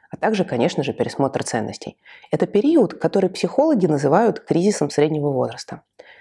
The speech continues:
В это время очень велик риск растерять все, что создано и накоплено за предыдущие годы, по сути, обесценить предыдущий опыт. Многим в этом возрасте приходится заново строить свою жизнь.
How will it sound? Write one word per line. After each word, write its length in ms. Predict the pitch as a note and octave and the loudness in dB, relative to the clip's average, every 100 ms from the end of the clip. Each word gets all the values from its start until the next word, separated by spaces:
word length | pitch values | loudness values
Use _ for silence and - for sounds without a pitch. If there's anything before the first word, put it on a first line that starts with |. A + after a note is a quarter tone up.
| - _ _ - | -20 _ _ 0
В 60 | |
это 220 | D#3+ D3+ | 2 2
время 420 | C#3 F3 F3 C#3+ - | 2 2 0 -2 -8
очень 300 | - D3 - | 0 0 2
велик 280 | C3 C3 C3+ | 2 2 2
риск 280 | F3+ G3 - | 0 0 -2
растерять 420 | D3 - E3 E3+ | -4 0 2 0
все, 240 | - - F#3 | 0 -2 0
что 180 | - | 0
создано 460 | D3+ G3+ G#3+ F3 D#3 | 0 2 2 2 2
и 60 | D3 | 2
накоплено 580 | C#3+ - A3 E3+ D#3 | 2 2 2 2 2
за 80 | D3+ | 0
предыдущие 640 | D3 E3+ D#3+ F3 E3+ F3+ | 0 0 2 2 2 0
годы, 320 | D#3+ D#3+ B2+ - _ _ _ | 0 0 0 -6 _ _ _
по 80 | D3+ | 0
сути, 240 | - D#4 | 0 2
обесценить 580 | D3 C3+ - G3+ G3+ - | 0 -2 0 2 0 -2
предыдущий 480 | - C3+ D#3+ D#3 D3 | -4 0 0 0 0
опыт. 360 | B2+ - - - _ _ - - | -2 -6 -14 -18 _ _ -20 -2
Многим 340 | F3 G3+ G#3+ G3 | 2 2 2 2
в 60 | |
этом 240 | F#3+ F#3+ F#3 | 2 2 2
возрасте 400 | C4+ B3 A#3 D3 | 2 0 -2 0
приходится 520 | - D#3+ G#3+ F#3+ D#3+ | 2 4 2 4 2
заново 300 | D#3 G#3 F#3 | 2 4 4
строить 340 | - D#3+ E3 | 4 4 2
свою 280 | - D3+ D3+ | 2 2 2
жизнь. 260 | C#3 A#2+ | 0 -6